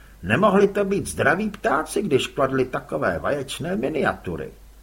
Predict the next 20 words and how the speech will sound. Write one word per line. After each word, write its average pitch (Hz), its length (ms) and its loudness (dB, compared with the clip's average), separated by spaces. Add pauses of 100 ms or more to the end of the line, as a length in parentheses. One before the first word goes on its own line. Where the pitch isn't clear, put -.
(760)
Protáhl 220 500 0
se 226 200 -6
kolem 214 360 -2
krávy, 160 440 -2
která 196 360 -2
se 117 180 -4
hlavou 131 380 0
zachytila 160 560 -4
v 107 80 -6
něčím 123 440 -6
okně - 320 -10
a 113 100 -10
nemohla 127 440 -6
ven. 73 340 -10 (640)
<laughs> - 340 -8
Nobby 104 400 0
jako 98 320 -4
král? 90 720 -4 (840)
Och, 80 540 -2 (120)
ano. 95 600 -2